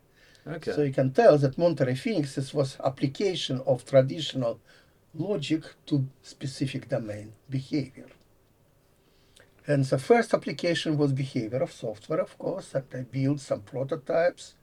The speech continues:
Speaker 2: And idea was the following. In order to reason about behavior of software, well, you know, the software debugging is very difficult and challenging task. When you write a software, you make mistakes, that's for
Speaker 1: Yeah.
Speaker 2: sure.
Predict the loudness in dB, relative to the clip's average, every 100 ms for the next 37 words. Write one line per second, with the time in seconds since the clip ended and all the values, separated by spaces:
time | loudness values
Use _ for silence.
0 | -20 -20 -20 -20 _ -2 4 4 4 2
1 | -2 2 2 4 0 0 2 0 0 -4
2 | 2 4 6 4 0 -6 -8 -18 _ _
3 | _ _ _ _ _ -4 -2 0 2 0
4 | 2 0 2 2 4 4 0 -2 0 0
5 | -2 2 4 4 4 4 4 0 2 2
6 | 2 2 0 -4 -10 -10 -10 -14 -14 _
7 | _ _ _ _ -4 -2 0 4 4 4
8 | -2 0 0 2 0 2 8 8 10 4
9 | 2 -4 2 2 2 0 -4 -4 -10 -12
10 | -12 -14 -10 -10 -10 -16 -18 -20 -16 -12
11 | -12 -14 -20 _ _ _ -20 -20 _ 0
12 | 2 6 10 10 10 2 6 8 8 4
13 | 2 4 4 4 2 -6 -12 -18 -20 -14
14 | -12 -12 -12 -6 -4 -6